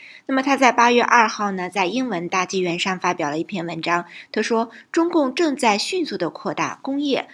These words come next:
和人形机器人，结合人工智能增强它的军事啊，再加上经济实力，很有可能就会威胁到全球的安全和就业稳定。那么他为什么这么说呢？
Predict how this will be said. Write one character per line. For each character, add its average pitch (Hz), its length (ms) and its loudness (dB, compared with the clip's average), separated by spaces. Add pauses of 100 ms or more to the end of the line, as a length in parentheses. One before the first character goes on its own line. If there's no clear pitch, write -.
(140)
和 170 300 -4
人 170 280 -4
形 156 320 -8
机 170 140 -10
器 165 160 -4
人， 135 220 -2 (480)
结 247 160 4
合 226 200 4
人 196 200 0
工 240 180 0
智 254 140 2
能 175 200 0
增 214 220 -4
强 165 240 -6
它 196 100 -10
的 165 140 -2
军 269 260 -2
事 285 200 0
啊， 202 320 0
再 226 160 -2
加 220 160 -2
上 175 260 -6
经 294 240 -6
济 170 160 -4
实 147 220 -2
力， - 260 -4 (220)
很 196 120 -2
有 233 120 4
可 - 160 -6
能 151 120 -6
就 185 120 -8
会 185 100 -6
威 214 180 0
胁 139 240 -6
到 135 220 -2
全 165 280 -8
球 175 220 -6
的 170 80 -6
安 277 220 -4
全 - 300 -8 (120)
和 165 120 -6
就 170 200 -2
业 160 160 0
稳 156 160 -6
定。 156 240 -4 (520)
那 339 60 -2
么 349 60 2
他 339 140 2
为 381 200 2
什 240 180 -2
么 180 120 -6
这 214 100 -8
么 214 100 -6
说 220 280 -2
呢？ 220 220 -4